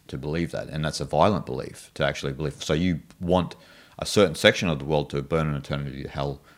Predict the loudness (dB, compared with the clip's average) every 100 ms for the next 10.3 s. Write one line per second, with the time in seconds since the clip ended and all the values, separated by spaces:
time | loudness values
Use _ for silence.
0 | _ -8 -6 -6 -4 -4 -6 -8 -8 -6
1 | -4 -4 -2 0 0 0 0 0 -2 -2
2 | -2 -2 -6 -6 -4 -4 -4 -8 -10 -12
3 | -20 -20 -20 -20 _ -8 -4 -2 -2 0
4 | -2 -2 -6 -4 -4 -4 -6 -6 -4 -4
5 | -4 -4 -6 -8 -12 -18 _ -12 -2 0
6 | 0 -4 -8 -8 -6 -6 -8 -14 _ _
7 | _ -20 _ -6 -4 2 6 6 2 -8
8 | _ _ -4 2 2 2 0 0 0 0
9 | -4 -4 -2 0 2 2 2 0 0 0
10 | 0 -4 -6